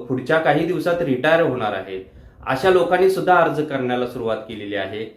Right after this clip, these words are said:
यावरूनच आपल्याला लक्षात येईल की बालकल्याण समिती ही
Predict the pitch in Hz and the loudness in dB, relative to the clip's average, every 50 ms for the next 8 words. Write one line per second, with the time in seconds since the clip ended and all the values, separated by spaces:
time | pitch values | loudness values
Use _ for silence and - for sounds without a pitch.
0 | _ _ _ _ _ - 120 117 127 135 143 151 160 175 185 185 156 139 139 139 | _ _ _ _ _ 0 4 4 4 4 4 2 2 2 2 2 0 0 0 -2
1 | 135 131 120 117 - - 113 117 120 113 117 - 135 - 110 110 113 113 - - | -2 -2 -2 -4 -4 -8 -8 -8 -10 -12 -10 -10 -6 -2 -2 -2 -2 -2 -6 -4
2 | 117 127 127 127 127 - 143 147 139 - - 104 98 92 95 - - _ _ _ | -2 -2 -2 -2 -4 -4 -2 0 0 0 -2 -4 -8 -8 -10 -14 -20 _ _ _
3 | _ - 135 | _ -4 -4